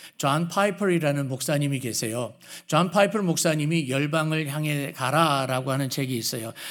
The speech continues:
Let the Nations Be Glad라고 하는 책인데, 거기서 이런 말을 써요. 유대인들에 대한 선교를 놓고 이야기를 하거든요. 이 책은 선교에 관한 책인데, 유대인들에 대한 선교는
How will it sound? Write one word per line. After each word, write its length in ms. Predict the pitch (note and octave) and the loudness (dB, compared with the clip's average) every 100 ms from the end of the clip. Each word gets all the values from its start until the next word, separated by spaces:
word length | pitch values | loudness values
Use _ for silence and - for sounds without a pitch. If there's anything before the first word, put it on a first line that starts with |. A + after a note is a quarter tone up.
| - | 0
Let 160 | D#3 D3+ | 0 2
the 120 | E3 | 2
Nations 680 | D3+ D#3+ F3 F3+ E3+ E3+ C#3 | 2 2 2 2 0 0 0
Be 160 | D#3+ C#3+ | -2 0
Glad라고 680 | D3+ G3+ G3 F3+ E3 D3+ D3 | 2 4 4 2 0 2 0
하는 200 | C#3+ C3+ | 0 -4
책인데, 600 | D#3+ C#3+ C3 F3 E3+ - - | -4 -4 -2 -2 -2 -4 -8
거기서 300 | - D3+ E3 | 0 2 4
이런 240 | G3 E3+ F#3 | 4 4 4
말을 240 | D#3+ D3+ | 2 2
써요. 300 | - C#3 A2 - - - | -2 -4 -6 -10 -12 2
유대인들에 600 | E3 A3 B3 B3 A#3 G#3+ | 4 4 2 2 2 2
대한 220 | F#3 F3+ | 2 0
선교를 460 | F3 B3+ C#4 A#3+ F#3+ | 0 0 2 2 2
놓고 240 | D3 D3+ | 0 0
이야기를 360 | D3+ C3 B2+ B2 | 0 0 -2 -4
하거든요. 480 | A#2 B2 A#2 C3 F3+ - - | -6 -6 -6 -6 -8 -10 -6
이 120 | C#3 | -4
책은 280 | - D#3 D3 | -2 -2 -2
선교에 340 | C4+ C4 G#3+ | 0 0 0
관한 280 | D3+ C#3+ B2 | 0 -2 -4
책인데, 480 | D3 B2 A2+ F3+ A3+ - - - | -6 -6 -4 -4 -4 -12 -12 2
유대인들에 520 | E3+ B3+ C4+ C4 B3 | 4 6 4 4 2
대한 220 | A3+ A#3 | 2 0
선교는 600 | A#3 A3+ F3+ E3 G#3+ A#2 | -2 0 0 2 0 -4